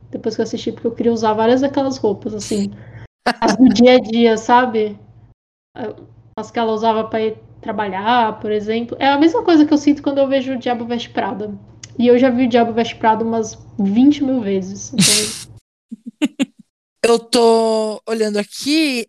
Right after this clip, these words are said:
Speaker 2: a production designer que fez o filme fe-, é a mesma da A Favorita.
Speaker 1: Hum.
Speaker 2: Que, bom, eu não gosto do filme, mas,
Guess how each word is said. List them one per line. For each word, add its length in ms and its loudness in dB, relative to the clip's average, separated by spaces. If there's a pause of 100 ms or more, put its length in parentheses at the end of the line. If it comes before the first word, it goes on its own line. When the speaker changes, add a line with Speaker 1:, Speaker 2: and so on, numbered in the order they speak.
Speaker 2:
a 600 -10 (440)
production 560 -4
designer 480 0
que 140 -4
fez 300 0
o 120 -8
filme 520 -2
fe-, 160 -8
é 200 -6
a 60 -4
mesma 300 0
da 500 2
A 80 -2
Favorita. 760 0 (460)
Speaker 1:
Hum. 1080 4 (560)
Speaker 2:
Que, 640 -2
bom, 220 -2
eu 60 0
não 60 0
gosto 200 0
do 80 -12
filme, 340 0
mas, 580 0